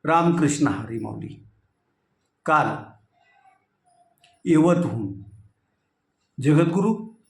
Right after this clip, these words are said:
तुकाराम महाराज यांची पालखी पुढं मार्गस्थ झाली आणि काल तिचा मुक्काम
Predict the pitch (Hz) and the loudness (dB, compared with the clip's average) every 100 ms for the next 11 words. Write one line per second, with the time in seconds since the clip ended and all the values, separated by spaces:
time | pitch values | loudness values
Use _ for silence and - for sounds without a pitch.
0 | - 220 240 220 190 160 147 139 135 123 | -8 0 2 4 2 2 2 2 0 -2
1 | - - 147 143 120 98 - - - _ | -4 0 2 2 0 -6 -8 -18 -20 _
2 | _ _ _ _ _ _ _ _ _ _ | _ _ _ _ _ _ _ _ _ _
3 | _ _ _ _ _ _ - 156 160 135 | _ _ _ _ _ _ -2 2 4 4
4 | 131 151 156 123 120 107 101 - - - | 2 2 2 2 -2 -4 -8 -14 -20 -20
5 | _ - 131 - 147 143 143 131 120 113 | _ -6 -6 0 0 0 -2 -4 -4 -4
6 | - 139 107 | -2 -2 -2